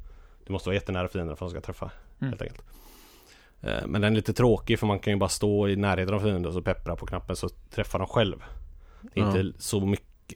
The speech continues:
Speaker 1: inte så mycket skills. Eh, det är liksom en grundattack då. Eh, i tvåan nu så, eh, har du ett, eh, ljussvärd eller en, ja, en ljus-, ett ljussvärd, eh, som du slåss med istället, och det tycker jag mycket bättre om.
Speaker 2: Mm.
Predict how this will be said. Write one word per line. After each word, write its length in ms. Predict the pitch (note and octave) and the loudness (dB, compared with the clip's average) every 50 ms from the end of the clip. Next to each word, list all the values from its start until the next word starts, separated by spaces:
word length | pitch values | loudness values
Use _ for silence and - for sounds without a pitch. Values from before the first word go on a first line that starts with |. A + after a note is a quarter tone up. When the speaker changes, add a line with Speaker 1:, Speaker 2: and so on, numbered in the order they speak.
| - - - - | -18 -18 -12 -2
Speaker 1:
inte 260 | - A2+ G2+ - G#2+ | -2 -2 0 2 0
så 240 | - - - B2+ A#2 | 0 2 4 4 4
mycket 220 | A2 G#2+ - - | 4 2 0 -2
skills. 480 | - - - A2 F2+ E2 - - - - - - - - - - - - - - - - - - - - - - _ _ _ | -4 0 2 0 0 0 -4 -6 -6 -6 -10 -18 -20 -20 -20 -20 -20 -20 -20 -20 -20 -20 -20 -20 -20 -20 -20 -20 _ _ _
Eh, 120 | - - - D2+ | -6 -4 -2 2
det 80 | G2 | 2
är 40 | G2+ | 2
liksom 200 | F#2 - - F#2 | 2 2 0 0
en 120 | F2+ F2+ F2+ | 0 0 0
grundattack 560 | F#2 F2+ F#2 F#2 E2+ E2+ E2+ - F#2 - - | 0 2 2 2 0 0 0 0 0 0 0
då. 140 | G#2 F2 - - - - - - - - - - - - - - - - - - - - | -2 -4 -4 -8 -14 -16 -16 -16 -16 -16 -16 -18 -18 -20 -20 -20 -20 -20 -12 -10 -4 -2
Eh, 180 | G#2 F#2+ F#2+ | 0 0 0
i 360 | F2+ G2 G#2 F#2+ F#2 F#2 F2 - - | 0 0 0 2 2 0 -2 -6 -6
tvåan 400 | - - A2 G2+ F#2+ F#2+ G#2 G#2+ | 0 0 2 4 4 4 4 2
nu 120 | F#2+ E2+ | 2 0
så, 400 | - - - F#2+ F2+ F2 F2 F2 E2+ | -2 -2 -2 0 0 0 0 0 0
eh, 80 | E2+ | 0
har 120 | - F2+ E2+ | 0 -2 0
du 120 | F2 E2+ | -2 -2
ett, 240 | D#2 - - - - | -4 -6 -10 -8 -4
eh, 260 | F#2 E2+ E2 D#2+ E2 | -4 -2 -2 -2 -4
ljussvärd 960 | E2+ F2 F2+ F2+ F2+ F2 - - - - - - G2 F#2+ G2+ F#2+ E2+ E2 E2 | -4 -2 -2 -2 -2 -2 -4 -4 -4 -4 -2 0 0 2 2 2 0 0 -4
eller 160 | E2 - D#2+ | -4 -4 -4
en, 200 | D2+ D#2 - F#2 - - - - - - - | -4 -4 -6 -10 -12 -14 -18 -18 -18 -12 -6
ja, 200 | - G2 - - - - - | -6 -6 -6 -6 -16 -20 -12
en 80 | - G2 | -8 -8
ljus-, 200 | F#2+ G2 G#2 - | -8 -8 -8 -6
ett 180 | - G#2+ G#2 - | -6 -6 -4 -4
ljussvärd, 400 | F#2 E2+ - - - - - - - _ - _ - - - - - - - - _ | -4 -4 -4 -4 -4 -4 -4 -6 -16 _ -20 _ -20 -20 -20 -20 -20 -20 -20 -20 _
eh, 140 | - - - | -10 -10 -6
som 140 | - - F#2+ | -2 -2 -2
du 60 | F#2 | 0
slåss 180 | F2+ F#2+ E2+ - | 2 0 0 0
med 60 | F#2+ | -2
istället, 280 | F2+ - G2+ D#2 C#2 E2+ | -2 0 -2 -2 0 -2
och 100 | G2 F#2+ | -2 -2
det 100 | F#2 F2+ | -2 -4
tycker 200 | - G2 F2+ F#2 | -4 -2 0 0
jag 60 | F2 | 0
mycket 260 | F#2+ F#2+ - - G2 | 0 -2 0 -2 -2
bättre 220 | F2+ D#2 - - E2 | -2 -2 -2 -2 -4
om. 80 | - - - - - - - - - - - | -4 -4 -10 -12 -12 -14 -14 -16 -16 -6 -4
Speaker 2:
Mm. 140 | A#2+ A2 | -4 -4